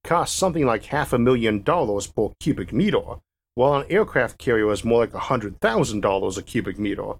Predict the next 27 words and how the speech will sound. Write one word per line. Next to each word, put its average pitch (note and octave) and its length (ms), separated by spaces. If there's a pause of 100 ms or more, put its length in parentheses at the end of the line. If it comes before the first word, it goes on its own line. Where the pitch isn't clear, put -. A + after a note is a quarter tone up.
(340)
A A2 140
freight - 340
truck - 340
might A2+ 220
be A2+ 100
more A2+ 160
like A2+ 160
a A#2 80
thousand C#3+ 520
bucks F#2+ 260
a - 20
cubic G2 360
meter, B2+ 320 (360)
and A#2+ 160
an B2+ 180
oil D#3 240
tanker G#2 440
similar. G2 540 (640)
That's A3 240
a D#3+ 120
fairly D#3+ 480
wide A#2+ 320
range, G#2 600
and A#2+ 220
one B2+ 200
notably C3+ 380
absent A#2+ 500